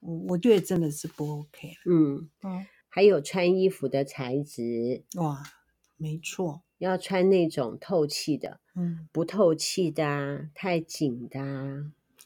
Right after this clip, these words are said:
Speaker 1: 所以冬天真的有时候真的会，因为我们会穿好几层，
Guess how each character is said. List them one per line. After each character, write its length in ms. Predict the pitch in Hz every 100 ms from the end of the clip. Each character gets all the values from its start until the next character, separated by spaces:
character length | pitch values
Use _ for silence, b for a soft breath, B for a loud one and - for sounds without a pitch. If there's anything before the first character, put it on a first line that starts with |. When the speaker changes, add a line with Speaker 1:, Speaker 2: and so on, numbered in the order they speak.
| -
Speaker 1:
所 180 | -
以 40 | 339
冬 280 | 330 277 269
天 240 | 247 220
真 180 | 214 202
的 160 | 180
有 160 | - 160
时 180 | 170 180
候 100 | -
真 260 | - 202 190
的 80 |
会， 220 | 175 185 170
因 80 |
为 80 | 208
我 100 | 196
们 160 | 165 185
会 340 | 202 190 180 b b _ -
穿 200 | - 233
好 220 | 214 220
几 220 | 220 180
层， 560 | 151 - 170 156 185